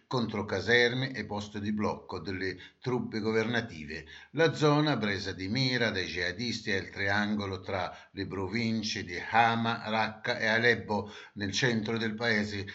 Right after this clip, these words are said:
è meglio nota con il termine Badia siriana, per il prevalere delle attività pascolari. Negli ultimi tre giorni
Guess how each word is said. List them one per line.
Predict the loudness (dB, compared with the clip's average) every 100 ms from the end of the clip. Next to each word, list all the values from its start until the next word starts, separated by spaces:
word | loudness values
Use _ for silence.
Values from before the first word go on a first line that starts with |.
| -12 -2
è | 0
meglio | 2 2 2
nota | 0 -4 -6 -10
con | -4 -4 -4
il | -4 -6 0
termine | 2 2 0 0 -2
Badia | -2 2 2 2 0 -2
siriana, | -2 0 2 2 -2 -8 -12 -20 -4
per | 0 2
il | 0
prevalere | -4 -2 0 2 0 -2
delle | -6 -6 -6
attività | -6 -6 -6 -2 -2
pascolari. | -2 -6 -4 -4 -2 -4 -8 -10 -16 -18 -12
Negli | -2 4
ultimi | 6 6 4 -4 -8
tre | -8 -6
giorni | -2 2 4 4 2 -2 -4